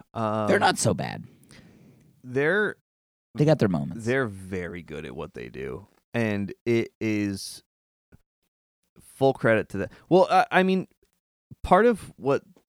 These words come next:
Speaker 1: uh, it's because it's on True T V, which is basically the worst television network that there is. Um,
Speaker 2: Spike.
Speaker 1: like, the name "Impractical Jokers" is bad. Um, the, like,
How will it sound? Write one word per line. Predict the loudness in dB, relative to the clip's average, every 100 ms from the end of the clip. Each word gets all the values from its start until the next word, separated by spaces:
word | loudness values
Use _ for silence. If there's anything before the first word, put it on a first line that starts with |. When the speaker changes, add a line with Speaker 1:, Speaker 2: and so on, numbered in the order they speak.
| -6
Speaker 1:
uh, | -4 -2
it's | -4 -2
because | 0 4 4
it's | 4
on | 2 2
True | 2 2
T | 2
V, | 2 2 2 -2 _ _
which | 0 2
is | 0
basically | 2 4 4 2 0
the | 0 -2 -6
worst | -4 -4 -2
television | -6 -6 -6 -8
network | -8 -8 -10 -10
that | -12
there | -8 -6
is. | -4 -6 -8 _ _ _ _ -4
Um, | -2 0 -2 -4 -4
Speaker 2:
Spike. | 4 4 4
Speaker 1:
like, | -2 _
the | 0 4 4
name | 2 2
"Impractical | 0 0 0 0 -4 -2
Jokers" | 0 0 -2 -4 -6
is | -6
bad. | -2 0 -2 -4 -8 _ _ -4
Um, | 0 2 0 -2 -4 -6 -2
the, | 0 2 0 -4 -6
like, | -4 -4